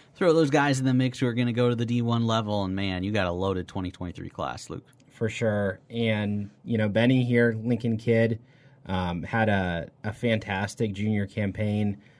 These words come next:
Speaker 2: Um, like I said, mentioned him a little earlier, track kid. Athleticism's off the charts, probably looking at kind of a defensive back there in college, I think would be his,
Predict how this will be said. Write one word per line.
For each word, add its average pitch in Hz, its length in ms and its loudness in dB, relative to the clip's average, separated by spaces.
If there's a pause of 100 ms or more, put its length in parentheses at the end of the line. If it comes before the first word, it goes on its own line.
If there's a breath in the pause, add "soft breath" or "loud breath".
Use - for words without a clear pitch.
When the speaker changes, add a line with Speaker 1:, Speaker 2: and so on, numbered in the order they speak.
(140)
Speaker 2:
Um, 98 160 -2
like 101 140 -2
I 98 60 -2
said, 101 420 -2
mentioned 107 300 -2
him 98 100 -2
a 95 40 -2
little 98 180 0
earlier, 98 420 0
track 101 340 -4
kid. 101 400 -2 (460 soft breath)
Athleticism's 127 720 0
off 101 200 0
the 107 60 -8
charts, 110 480 0
probably 110 420 0
looking 104 300 -2
at 92 340 -4
kind 113 180 -4
of 92 80 -4
a 92 60 -6
defensive 104 520 -4
back 95 260 -4
there 95 180 -4
in 87 80 -8
college, 90 420 -6
I 78 60 -6
think - 220 -10
would 92 140 -8
be 90 160 -6
his, 90 300 -10